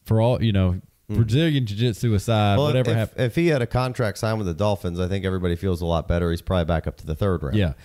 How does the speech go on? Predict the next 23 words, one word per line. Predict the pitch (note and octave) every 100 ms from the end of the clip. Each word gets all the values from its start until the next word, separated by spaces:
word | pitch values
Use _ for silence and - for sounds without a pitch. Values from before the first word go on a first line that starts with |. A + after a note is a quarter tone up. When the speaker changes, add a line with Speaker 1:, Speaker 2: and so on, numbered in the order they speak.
| - -
Speaker 1:
So, | - A#2+
and | A#2
then | B2+
he | E3
goes | C#3 A#2+
Jacobs | - A#2 A#2 A2
and | F#2+ F2+
Pacheco, | F2 C3+ B2 F2+ D#2 E2 - - _
where, | F#2 G2+ G2 F#2+ F2
you | G2+
know, | F#2+
I | F#2+
went | A#2 G#2+
Brian | F2 G2+ G2
Thomas | F#2+ G#2 F#2 -
and | F2+
Kirk | G2+ E2+
Cousins. | - A2+ F2 E2 -
And | D#2+
so | G#2+ G2+
Ja-, | A2 G#2 - - -
he's | C3 D#3
obviously | C3+ C3 A#2 - G#2+ G2